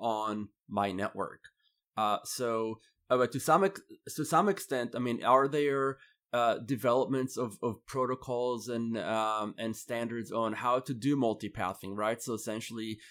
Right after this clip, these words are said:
uh, the end device could just do a path selection between a best path as they're mo-, they're moving about. Sometimes it may be five G, sometimes it may be, uh, Wi-Fi six.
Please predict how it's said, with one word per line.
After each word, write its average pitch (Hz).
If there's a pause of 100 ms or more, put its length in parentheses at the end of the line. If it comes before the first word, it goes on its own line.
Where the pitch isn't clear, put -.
(200)
uh, 110
the 101
end 117
device 120
could 113
just 113
do 117
a 98
path 110
selection 104
between 101
a 101
best 92
path 104 (100)
as 98
they're 107
mo-, 107
they're 104
moving 104
about. 120
Sometimes 107
it 90
may 101
be 98
five 95
G, 120
sometimes 104
it 92
may 98
be, 95 (340)
uh, 98
Wi-Fi 98
six. -